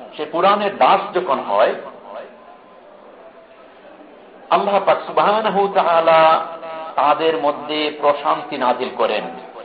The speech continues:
সাকিনা নাজিল করেন। আল্লাহর রহমত তাদেরকে বেষ্টন করে রাখে, আল্লাহর রহমতের ফেরেশতাগণ তাদেরকে ঘেরাও করে থাকেন। আর আরশে আল্লাহ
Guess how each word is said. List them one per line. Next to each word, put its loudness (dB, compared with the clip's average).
সাকিনা -2
নাজিল -2
করেন। -2
আল্লাহর 2
রহমত 2
তাদেরকে 0
বেষ্টন 0
করে 0
রাখে, 0
আল্লাহর 4
রহমতের 2
ফেরেশতাগণ 0
তাদেরকে 2
ঘেরাও 4
করে 0
থাকেন। -4
আর 6
আরশে 4
আল্লাহ 4